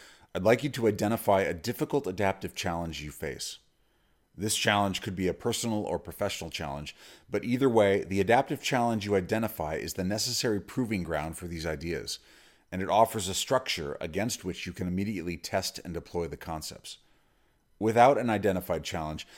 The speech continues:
you'll lack context for application, and you'll drift through the next three episodes. It would be like entering the artist's studio with brushes and oil paints in hand,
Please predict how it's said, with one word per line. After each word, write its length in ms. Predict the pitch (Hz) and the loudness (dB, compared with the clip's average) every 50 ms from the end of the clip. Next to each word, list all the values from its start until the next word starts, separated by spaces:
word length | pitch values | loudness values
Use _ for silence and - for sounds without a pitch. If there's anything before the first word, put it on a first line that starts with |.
| - - - | -20 -12 -2
you'll 140 | 107 107 | -2 4
lack 220 | 104 107 104 104 - | 6 6 4 4 2
context 480 | - 123 120 123 - 135 113 - - | -2 0 0 0 0 -2 -4 -4 -4
for 100 | - 95 | -4 -2
application, 640 | 92 95 90 - 87 - - 98 92 - - - - - _ - - - _ - | -2 -2 -2 -2 -8 -6 -2 -2 -2 -2 -4 -8 -10 -16 _ -20 -20 -20 _ -8
and 120 | 80 90 | -6 -2
you'll 100 | 98 98 | -2 -2
drift 320 | 87 - 104 123 120 - - | -2 0 0 0 0 0 -4
through 140 | 104 104 95 | -8 -6 -4
the 80 | 92 | -2
next 240 | 90 90 87 - - | -2 -2 -2 -4 -8
three 180 | - 85 82 80 | -6 -6 -4 -4
episodes. 540 | 78 - 76 - - 67 50 - - - _ _ _ _ _ _ _ _ _ _ _ _ _ _ - | -4 -4 -6 -10 -10 -12 -14 -16 -20 -20 _ _ _ _ _ _ _ _ _ _ _ _ _ _ -6
It 60 | 90 | -6
would 100 | 90 98 | -4 -2
be 120 | 101 113 117 | 2 4 6
like 180 | 107 104 98 - | 6 6 4 4
entering 380 | - 113 120 120 117 110 104 | 0 0 2 2 2 2 0
the 100 | 101 101 | 0 0
artist's 420 | - 90 98 98 95 - - - - | 2 2 4 4 2 2 -2 -4 -4
studio 640 | - - - - 113 95 98 87 80 78 78 78 - - - - - - | -4 -4 -2 -2 -2 -2 0 0 0 0 0 -2 -4 -10 -20 -20 -12 -8
with 180 | 90 87 - | -8 -8 -2
brushes 400 | - 104 110 110 - - 104 90 | 2 2 4 4 4 0 0 -2
and 140 | 98 101 - | -2 -4 -2
oil 240 | 90 95 98 92 87 | 0 2 2 2 2
paints 340 | - - 95 87 82 - - | 0 -4 -4 -4 -4 -6 -8
in 80 | 82 | -10
hand, 400 | 85 - 101 90 87 80 76 76 | -8 -6 -4 -4 -4 -4 -6 -8